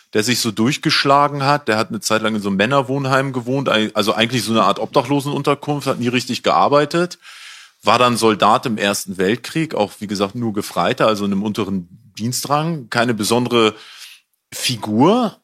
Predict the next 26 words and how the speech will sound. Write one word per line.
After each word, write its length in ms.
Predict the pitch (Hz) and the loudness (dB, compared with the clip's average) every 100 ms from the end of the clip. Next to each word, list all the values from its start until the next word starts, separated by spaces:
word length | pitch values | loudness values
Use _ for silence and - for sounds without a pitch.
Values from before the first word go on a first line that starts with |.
| _ | _
Und 180 | - 127 | -2 2
dann 160 | 120 147 | 4 4
hat 120 | 147 | 2
er 80 | 147 | 2
diesen 240 | 131 135 | 0 -2
kometenhaften 760 | - 123 135 139 127 131 - 120 | -4 0 0 -2 0 0 2 0
Aufstieg. 580 | 107 165 - - 202 - | 0 0 -2 -6 -6 -2
Er 140 | 98 | 2
war, 300 | 113 131 120 | 4 4 2
wenn 140 | 117 | 0
man 160 | 127 123 | 0 0
so 160 | 113 107 | -2 0
will, 160 | 135 | 2
der 140 | 127 78 | 2 2
erste 340 | 127 - 127 | 2 0 -6
Superstar, 580 | 113 143 151 - 104 104 | -6 -2 -2 0 -2 -2
den 160 | 107 | -2
es 120 | 110 - | -2 -4
überhaupt 340 | 104 113 - | -4 -4 -4
jemals 340 | 117 113 104 | -4 -2 -2
gab, 320 | - 151 107 _ _ - - - _ _ | -4 -6 -8 _ _ -20 -20 -20 _ _
der 560 | 117 127 127 123 - _ _ _ | 4 4 4 2 0 _ _ _
es 160 | 113 - | -4 -2
verstanden 800 | - 113 - 113 147 - 151 | -2 -2 2 0 0 -6 -4
hat, 380 | 143 160 170 - _ _ - - _ _ - | -2 -2 -4 -12 _ _ -20 -20 _ _ -2
ähm, 380 | 117 120 117 | 0 2 -2